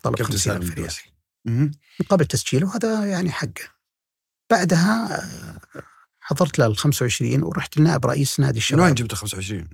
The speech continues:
Speaker 1: من عندي أنا.
Speaker 2: من حسابك؟
Speaker 1: من حسابي طبعًا.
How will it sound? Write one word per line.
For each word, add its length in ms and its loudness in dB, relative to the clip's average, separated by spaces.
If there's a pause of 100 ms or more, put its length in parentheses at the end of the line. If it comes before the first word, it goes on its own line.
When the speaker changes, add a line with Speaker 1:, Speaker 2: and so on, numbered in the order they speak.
(160)
Speaker 1:
من 100 4
عندي 300 2
أنا. 140 -12 (1040)
Speaker 2:
من 60 -2
حسابك؟ 460 -2 (200)
Speaker 1:
من 80 -2
حسابي 340 -2
طبعًا. 300 -18